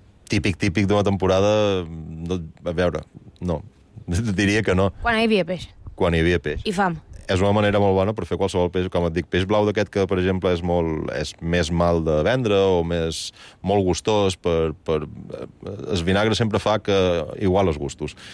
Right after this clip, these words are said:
Speaker 1: i, i reparteix una mica i fa que, i, bueno, llavors dic vinagre, hi ha gent que li agrada molt menys el vinagrat, que n'hi posen, no, que és només testimonial el que hi posen,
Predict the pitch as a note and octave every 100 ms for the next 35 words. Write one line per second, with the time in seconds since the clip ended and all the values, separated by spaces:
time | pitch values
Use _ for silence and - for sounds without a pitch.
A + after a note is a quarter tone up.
0 | - - - E2 D#2+ D#2 - - D#2 D#2+
1 | - C#2+ F2 D2+ - D#2+ D2+ D2 - -
2 | - - - - - D#2 - D2+ F2 F2
3 | F2 D#2+ D#2 C#2 C#2+ D#2+ D#2+ - D2+ D#2
4 | D2+ D2+ E2 D#2+ E2+ F#2+ B2 E2+ D#2+ D#2
5 | D#2 D2 D2 D#2 D2+ D2+ D2+ D2 C#2+ D2
6 | - E2+ D2+ F2 F#2+ F#2 F#2 F#2 F2+ F2
7 | - F#2 E2+ D#2+ A2+ G2+ F#2 G2 G2 F#2+